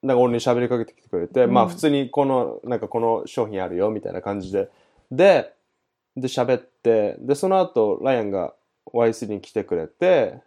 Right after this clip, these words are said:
Speaker 1: もうなんか喋った時にもう、バイブスがあっての分かったから、よし、ライアン飲みに行こうって言って、<laughs> それから、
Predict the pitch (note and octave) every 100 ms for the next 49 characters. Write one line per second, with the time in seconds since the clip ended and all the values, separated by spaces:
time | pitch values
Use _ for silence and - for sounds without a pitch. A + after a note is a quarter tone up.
0 | _ _ D#3+ D3 B2 B2 - F2 F#2+ D3
1 | G3 G3+ - A#2+ G2+ _ - D3 C#3+ G#2
2 | G#2 G2+ F#2 D2 - G1+ - _ G#2+ B2+
3 | C3 B2 C3 B2+ A#2+ - G2 G2+ A2+ -
4 | G2+ A2 A2+ G2+ _ _ _ _ - A2+
5 | G#2+ G#2 F#2 F#2+ A2+ F#2+ - - G2+ -
6 | D3 F#3+ B2+ A2+ - C3+ C#3 G#3+ A#3+ B2